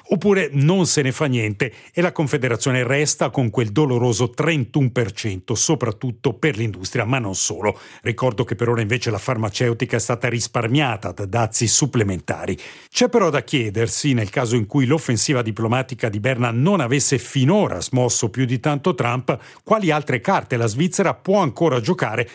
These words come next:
visto che molto probabilmente sono già state messe tutte sul tavolo, dal volume di investimenti negli Stati Uniti a futuri investimenti annunciati, al peso nel settore ricerca e innovazione. Diciamo che a Berna si resta cautamente ottimisti e per ora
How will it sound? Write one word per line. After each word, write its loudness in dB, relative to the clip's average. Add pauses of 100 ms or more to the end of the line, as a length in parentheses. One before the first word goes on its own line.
(140)
visto 2
che 0
molto 0
probabilmente 0
sono 2
già 0
state -2
messe 0
tutte -2
sul 0
tavolo, 0 (240)
dal -2
volume 4
di -2
investimenti 2
negli 0
Stati -2
Uniti 2 (140)
a 0
futuri 2
investimenti 0
annunciati, 0
al 0
peso 0
nel 0
settore 0
ricerca -2 (300)
e 0
innovazione. 2 (220)
Diciamo -2
che -2
a -2
Berna 2
si 0
resta 0
cautamente 0
ottimisti 2
e 0
per 0
ora -2